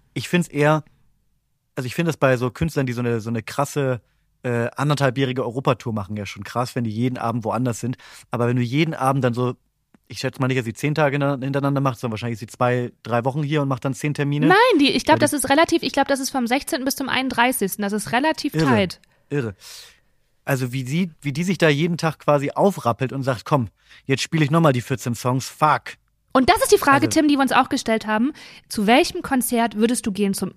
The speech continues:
Speaker 2: ersten oder zum letzten? Weil wir sind uns beide einig, wie du es gerade schon gesagt hast, die in der Mitte, mm, mm, mm. Ist es das erste oder das letzte? Welches würdest du sagen, ist das bessere Konzert?
Speaker 1: Ja.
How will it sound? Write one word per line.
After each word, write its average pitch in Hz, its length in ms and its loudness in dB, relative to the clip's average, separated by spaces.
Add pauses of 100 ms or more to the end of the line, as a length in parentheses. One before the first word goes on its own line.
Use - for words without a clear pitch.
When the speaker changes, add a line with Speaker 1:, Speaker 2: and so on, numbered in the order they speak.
Speaker 2:
ersten 233 320 4
oder 285 140 2
zum 269 180 -2
letzten? 208 340 0
Weil 202 120 4
wir 214 60 6
sind 269 140 4
uns 262 120 -4
beide 302 320 6
einig, 233 320 2
wie 220 40 -2
du 220 60 2
es 226 100 -2
gerade 226 200 -2
schon 226 120 2
gesagt 214 300 -4
hast, 233 160 -6 (520)
die 240 80 2
in 240 100 4
der 233 80 4
Mitte, 277 400 2 (420)
mm, 254 60 0
mm, 254 340 2
mm. 180 200 2 (100)
Ist - 100 0
es 233 80 2
das 226 140 2
erste 311 260 4
oder 359 40 2
das - 80 -4
letzte? 196 360 0
Welches 277 300 2
würdest 269 240 0
du 262 60 -2
sagen, 240 180 2
ist 233 100 -2
das 214 100 -2
bessere 233 320 0
Konzert? 196 460 -4
Speaker 1:
Ja. 120 340 -4